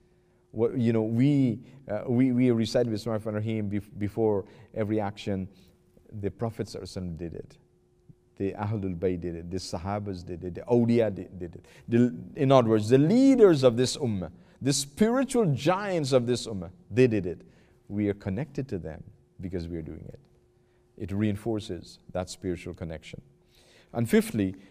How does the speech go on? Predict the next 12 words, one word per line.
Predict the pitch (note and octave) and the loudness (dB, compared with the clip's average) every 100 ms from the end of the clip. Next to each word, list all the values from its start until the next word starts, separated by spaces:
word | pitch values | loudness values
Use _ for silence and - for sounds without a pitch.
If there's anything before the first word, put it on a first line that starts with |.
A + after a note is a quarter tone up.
| - | -4
the | A#2 | 0
divine | A#2 A#2 A#2+ B2+ A#2+ | 4 4 4 0 0
attribute | A2+ G#2+ G2+ G#2 - | -2 -2 -2 -2 -4
of | G2 F2+ | -6 -6
mercy, | F#2+ F#2+ F2 - D#2+ - | -6 -6 -8 -12 -14 -8
Ar-Rahman | G2+ G2+ - F2+ G2+ A#2 - | -4 -6 -6 -8 -6 -8 -8
Ar-Rahim. | F#2+ F2+ D#2+ E2 E2 - - _ _ _ _ _ _ _ - | -6 -6 -8 -12 -14 -18 -20 _ _ _ _ _ _ _ -12
Amazing | A#2 B2+ D3 C3 G2 F#2 E2 - - - | -6 -2 0 0 -2 -8 -10 -16 -20 -12
the | F#2+ | -8
effect | - C3+ - G2+ - | 0 0 2 -2 -4
it | F#2 F2 | -8 -6
has | F#2 F2+ F2 E2 | -4 -4 -8 -12